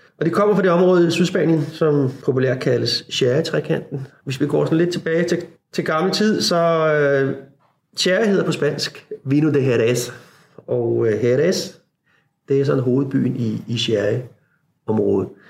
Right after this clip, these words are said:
Tilbage i tid, omkring tretten fjortenhundrede-tallet, begyndte man faktisk at eksportere sherry, eller det, som dengang var, var sherry til, til England.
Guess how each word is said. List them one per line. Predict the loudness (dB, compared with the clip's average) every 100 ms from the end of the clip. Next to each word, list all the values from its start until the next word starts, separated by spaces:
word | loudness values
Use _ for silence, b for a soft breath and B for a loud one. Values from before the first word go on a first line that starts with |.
| B B B -8
Tilbage | -2 0 2 2
i | 2
tid, | 2 2 2 -4 B B B
omkring | -10 -6 -4 -4
tretten | -2 0 0 0
fjortenhundrede-tallet, | 2 2 2 2 2 0 0
begyndte | 0 0 0
man | 0
faktisk | -2 -4 -6 -6 -2
at | 0
eksportere | 2 -2 -2 -6 -4 -4 -4 -6 b b b
sherry, | -20 -6 0 2 2 0 -2 -4
eller | -2
det, | 0 0
som | -2 -6 -2
dengang | 0 2 -2 -2 -8 -12
var, | -4 -4 -2
var | -4
sherry | 0 0 0
til, | -2 -6 -4
til | 0
England. | 2 2 0